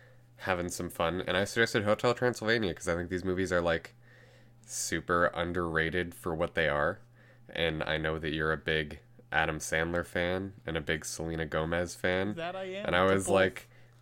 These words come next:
Speaker 1: "This seems like something that we'd both already be relatively positive on."
Speaker 2: Yeah.
Speaker 1: And you hadn't seen this before watching it,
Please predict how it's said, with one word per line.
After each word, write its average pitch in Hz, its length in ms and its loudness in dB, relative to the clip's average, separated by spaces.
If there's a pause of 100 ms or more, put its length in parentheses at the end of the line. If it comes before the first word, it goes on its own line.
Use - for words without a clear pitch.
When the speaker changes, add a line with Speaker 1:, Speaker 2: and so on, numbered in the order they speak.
(440)
Speaker 1:
"This 113 240 2
seems 117 460 2
like 104 220 6
something 90 560 0 (920)
that 104 180 2
we'd 95 300 0
both 95 300 4
already 87 400 4
be 85 140 -2
relatively 85 560 2
positive 92 480 2
on." 160 260 0 (260)
Speaker 2:
Yeah. 160 160 -4
Speaker 1:
And 101 240 4
you 156 420 -2
hadn't 131 380 8
seen 123 340 4
this 90 200 0
before 98 320 2
watching 92 400 2
it, 78 240 -2